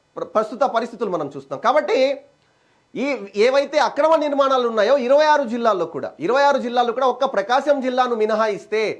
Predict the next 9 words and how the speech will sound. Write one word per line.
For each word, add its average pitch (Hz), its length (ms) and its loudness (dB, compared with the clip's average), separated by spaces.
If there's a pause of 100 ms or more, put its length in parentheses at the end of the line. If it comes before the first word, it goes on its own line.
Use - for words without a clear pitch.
(260)
అన్ని 254 300 0
జిల్లాల్లో 247 520 0
కూడా, 190 320 0 (1080)
ప్రకాశం 262 420 2
జిల్లాను 247 300 -2
మినహాయిస్తే 233 540 -2
అన్ని 247 240 0
జిల్లాల్లో 247 400 0
కూడా 262 340 0